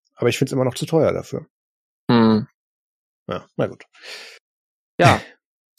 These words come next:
Speaker 2: Äh, ich komme jetzt zu was, was eigentlich ein, äh, Lesetipp ist, und zwar, wie viel Müll macht ein Smartphone? Ähm, ist auf, äh, fluter punkt de erschienen. Fluter ist so ein Magazin von der Bundeszentrale für politische Bildung.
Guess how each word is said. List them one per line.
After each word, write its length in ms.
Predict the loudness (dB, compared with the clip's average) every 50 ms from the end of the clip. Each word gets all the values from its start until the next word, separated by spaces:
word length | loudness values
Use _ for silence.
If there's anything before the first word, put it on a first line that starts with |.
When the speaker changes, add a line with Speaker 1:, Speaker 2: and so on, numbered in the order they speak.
| _ _ _ _ -2
Speaker 2:
Äh, 140 | 0 0 2
ich 180 | 0 -2 -4 -2
komme 240 | -4 -2 -2 -2 -2
jetzt 160 | -4 -4 -8
zu 120 | -2 0
was, 200 | 0 0 0 -2
was 140 | -2 -2 0
eigentlich 400 | 0 0 0 0 -2 -6 -6 -6
ein, 240 | -6 -4 -4 -2 0
äh, 260 | 0 2 2 2 2
Lesetipp 560 | 4 2 2 2 2 -2 -2 -2 -4 -2 0
ist, 240 | 0 0 0 -2 -6
und 300 | -8 -2 0 0 0 0
zwar, 640 | -2 0 2 4 4 6 6 4 4 2 0 -2 -6 _ _ _ _ _ _ _
wie 260 | -14 -10 -6 -6 -6
viel 320 | -4 0 0 2 2 2
Müll 280 | 2 2 2 2 2 2
macht 320 | 0 -2 -2 -2 -8 -6
ein 180 | -4 -4 -4 -4
Smartphone? 840 | -6 -4 0 0 2 2 0 -2 -4 -4 -2 0 0 0 0 -4 -6 -12 _ _ _ _ _ _ _ _ _ _ _ -20 -20 _ _ _ -2
Ähm, 480 | 0 0 0 0 0 -2 -4 -6 -6 -6
ist 220 | -8 -6 -6 -4
auf, 320 | 0 0 0 0 -2 -4
äh, 240 | -4 0 0 0 0 -2
fluter 360 | -4 -2 -2 -2 0 0 0
punkt 100 | 2 2
de 400 | 2 2 2 2 2 0 0 -2
erschienen. 440 | -4 -6 -6 -6 -4 -2 -2 -2 -2
Fluter 280 | -4 -8 -2 0 0 0
ist 200 | 0 -4 -6 -4
so 100 | -2 0
ein 140 | 0 0
Magazin 560 | 0 0 0 0 -2 -4 -2 0 0 0 0 0
von 180 | -2 -2 0
der 120 | 0 0 0
Bundeszentrale 680 | 0 0 0 0 -2 -4 -6 -8 -2 -2 0 0 0
für 140 | 0 -2 -4
politische 500 | -2 0 0 0 0 0 -4 -2 -2 -2
Bildung. 460 | 0 2 0 0 2 2 0 0 -2